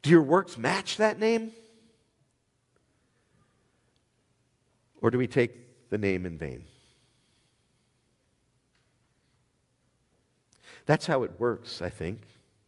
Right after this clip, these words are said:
Don't take the name of the Lord your God in vain. That's what it means. Don't, don't claim to belong to Him and then act differently. We tend to think of it as just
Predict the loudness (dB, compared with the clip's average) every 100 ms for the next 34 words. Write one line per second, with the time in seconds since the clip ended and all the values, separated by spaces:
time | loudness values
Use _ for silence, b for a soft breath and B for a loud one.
0 | _ _ _ _ _ _ _ _ _ _
1 | -6 -2 -2 -2 -6 -4 -4 -6 -6 -4
2 | -4 -4 -2 -2 -2 -6 -4 -2 -4 -8
3 | -8 -8 -8 -8 -6 -6 -6 -6 -10 B
4 | B -4 -4 -4 -2 0 0 -2 -4 -2
5 | -4 -4 -6 -12 -8 -6 -4 -2 -2 -2
6 | -4 -10 -10 -12 -14 -16 -20 b b b
7 | b b b b b _ _ _ _ _
8 | _ _ _ _ _ _ _ _ _ _
9 | _ _ _ -10 -4 0 0 0 0 0
10 | -2 -2 -4 -6 -8